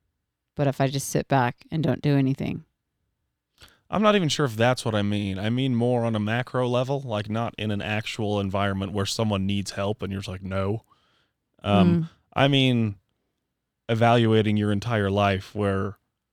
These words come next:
Speaker 2: um, you attract people that need you.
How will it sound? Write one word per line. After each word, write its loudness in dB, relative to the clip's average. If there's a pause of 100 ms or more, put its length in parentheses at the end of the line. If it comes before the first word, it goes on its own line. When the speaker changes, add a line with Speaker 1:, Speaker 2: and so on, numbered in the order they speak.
(800)
Speaker 2:
um, -2 (1000)
you -2 (480)
attract -2
people -4 (280)
that -8
need -2
you. -10